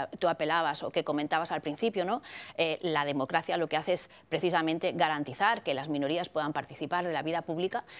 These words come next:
y es, y es, eh, claramente una vulneración de los derechos constitucionales de los concejales, a los que yo desde aquí quiero expresarles toda mi solidaridad y mi apoyo, y espero que todo esto llegue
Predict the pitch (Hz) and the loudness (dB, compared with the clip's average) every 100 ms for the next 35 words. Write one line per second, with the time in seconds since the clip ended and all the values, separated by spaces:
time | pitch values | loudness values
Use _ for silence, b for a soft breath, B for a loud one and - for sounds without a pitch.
0 | B - 175 156 - 139 127 - - 151 | B -2 0 0 -2 -2 0 -2 -2 -4
1 | - 143 147 151 180 160 139 135 139 131 | 0 2 2 0 0 0 0 0 0 -2
2 | - 165 196 214 196 143 135 135 131 180 | 0 0 0 -2 -2 -2 -2 -4 -4 -6
3 | - 160 151 143 139 131 135 147 - 139 | -6 -8 -6 -8 -6 -6 -4 -4 -4 -2
4 | 151 - 156 143 170 208 226 B B - | -2 -4 -6 -2 0 0 -4 B B -4
5 | 151 147 151 143 175 156 135 160 160 156 | -2 0 2 2 2 2 -2 -2 -2 -4
6 | 147 - 143 143 139 - 170 165 156 151 | -6 -2 -2 -2 -4 0 2 2 0 -2
7 | 143 127 135 143 156 143 170 180 226 - | -2 -2 -2 -2 -2 0 0 2 0 -2
8 | 170 127 151 156 160 147 147 156 - 220 | -4 -2 -4 -4 -4 -4 -2 -4 -2 -2
9 | B B B - 170 196 202 226 | B B B -6 4 6 6 2